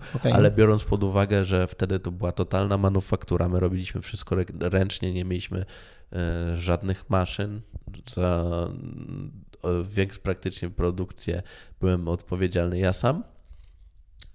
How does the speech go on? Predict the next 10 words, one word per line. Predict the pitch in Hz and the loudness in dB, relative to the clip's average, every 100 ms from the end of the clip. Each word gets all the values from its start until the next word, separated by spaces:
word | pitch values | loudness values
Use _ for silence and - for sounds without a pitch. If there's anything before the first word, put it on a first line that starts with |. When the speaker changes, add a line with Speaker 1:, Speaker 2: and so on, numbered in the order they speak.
| - - - - - - | -20 -20 -20 -20 -20 -14
Speaker 2:
Stąd | - - 107 104 - - - | -10 0 0 0 -6 -16 -6
po | 95 | -4
prostu, | - 95 90 - 90 87 - | -2 -2 -2 -4 -4 -6 -8
e, | 67 80 76 | -8 -8 -10
wtedy | - 127 127 113 107 92 - | 0 2 4 4 4 0 2
pojawiło | 101 101 101 98 95 | 4 6 4 2 2
się | - 95 90 87 | 0 0 0 0
ży-, | 95 - | -2 -2
życiowy | 98 107 113 95 95 | -2 0 2 2 2
dylemat: | 95 95 113 147 - | 2 2 0 -4 -6